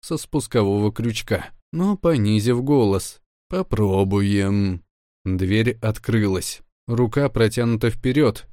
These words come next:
пистолет на взводе. С той стороны двери был Дан, но он вытянул руку вперед,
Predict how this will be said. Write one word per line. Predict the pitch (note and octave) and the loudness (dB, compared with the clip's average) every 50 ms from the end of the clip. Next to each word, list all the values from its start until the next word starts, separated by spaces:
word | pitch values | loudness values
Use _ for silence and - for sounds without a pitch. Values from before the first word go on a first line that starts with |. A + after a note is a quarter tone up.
| - | -12
пистолет | - G2 F#2+ - - - F#2 F#2 G2 G2 F2+ - | -8 -8 -8 -6 -4 -4 -2 0 0 0 0 -2
на | - G2+ G2+ | -2 -2 -2
взводе. | G2 F2+ G2+ A2 B2+ C3+ A#2+ G#2 F#2+ G#2+ - - - _ _ _ _ _ _ | 0 0 0 0 2 2 2 2 0 -2 -4 -6 -12 _ _ _ _ _ _
С | - - | -16 -8
той | - F3+ D3+ B2+ | -4 -4 -2 -4
стороны | - - A#2 A2 A2+ G#2+ G#2 A2 A2 | -4 -4 -2 0 2 2 2 2 2
двери | G#2 G2+ G#2+ G#2 F#2+ G#2+ A2+ | 2 0 0 0 2 0 0
был | G#2 A2 A2 A2+ | 0 0 0 0
Дан, | G#2+ G#2 B2 C3+ C3 G#2+ F#2+ E2+ - _ _ _ _ - | 0 0 0 0 0 0 -2 -4 -8 _ _ _ _ -4
но | C#3+ C3+ | -2 0
он | A#2+ G#2+ | 2 2
вытянул | G2 A#2 B2 A2+ - A#2+ A#2 A#2 A2+ A2 | 2 2 0 0 0 0 2 2 2 2
руку | G#2+ A2+ A#2 G#2 - A#2+ | 2 0 0 -2 -2 -4
вперед, | - - - C3 C3 D#3+ D#3+ A2+ - - - | -4 -2 -2 0 2 2 2 2 0 -2 -8